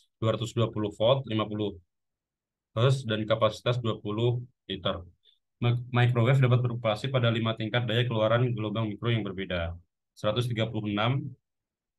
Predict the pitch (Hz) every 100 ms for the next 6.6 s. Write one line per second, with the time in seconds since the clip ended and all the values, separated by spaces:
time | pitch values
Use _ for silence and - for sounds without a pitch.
0 | _ 101 110 123 107 107 104 104 104 -
1 | 107 98 95 92 92 90 87 87 _ _
2 | _ _ - 113 120 117 120 120 - 113
3 | 113 127 127 147 110 113 113 104 101 120
4 | 123 113 120 113 107 107 107 107 104 104
5 | 95 104 123 131 107 104 98 101 101 104
6 | 98 101 95 92 107